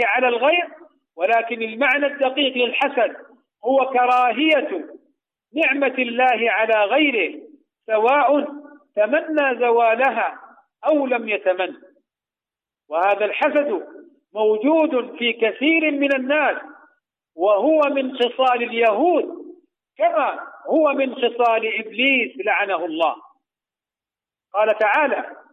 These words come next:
"ود كثير من أهل الكتاب لو يردونكم من بعد إيمانكم كفارا حسدا من عند أنفسهم، فإذا وجدت في قلبك حسدا على المسلمين جماعات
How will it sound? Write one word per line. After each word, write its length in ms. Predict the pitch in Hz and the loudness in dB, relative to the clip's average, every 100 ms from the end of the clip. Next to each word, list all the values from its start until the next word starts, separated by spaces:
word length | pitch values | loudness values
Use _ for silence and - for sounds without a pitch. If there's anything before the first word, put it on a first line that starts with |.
| _ - | _ -4
"ود 280 | 254 254 | -2 0
كثير 540 | 262 254 240 285 302 277 | 0 0 0 0 2 0
من 200 | 269 254 | -2 -2
أهل 220 | 240 254 | 0 0
الكتاب 560 | 254 - 247 269 262 240 | -4 -4 -2 0 0 0
لو 280 | 240 277 | 0 0
يردونكم 840 | 277 269 262 - 285 285 262 254 240 | 2 0 0 -2 0 2 2 0 -6
من 200 | 233 226 | -6 -2
بعد 260 | 247 233 | -2 0
إيمانكم 800 | 233 240 240 269 285 262 262 226 | -2 -2 0 0 0 -2 -4 -8
كفارا 600 | - 233 269 285 311 330 339 - - _ - | -6 -6 0 0 2 0 -2 -12 -20 _ -6
حسدا 440 | - 320 285 269 - - | -4 0 0 0 -4 -10
من 100 | 208 | -4
عند 200 | 214 214 | -4 -2
أنفسهم، 680 | 202 190 196 185 139 120 - _ _ _ _ - | -2 -2 -4 -4 -4 -6 -12 _ _ _ _ -10
فإذا 400 | 240 254 233 240 | -2 -2 2 2
وجدت 520 | 226 220 254 254 - - - _ _ _ _ | 4 2 0 -2 -6 -8 -16 _ _ _ _
في 120 | 196 | -10
قلبك 800 | 202 262 277 269 269 175 139 - _ _ _ | -2 -2 0 -2 -2 -2 -4 -10 _ _ _
حسدا 600 | - 302 302 285 247 220 | -4 0 2 2 0 0
على 220 | 202 294 | 0 2
المسلمين 800 | 277 269 - 254 262 302 269 - - - - _ - | 0 -2 -4 -2 2 2 0 -6 -18 -20 -20 _ -2
جماعات 960 | 247 269 269 240 247 302 311 311 - | 0 2 2 2 2 2 4 2 0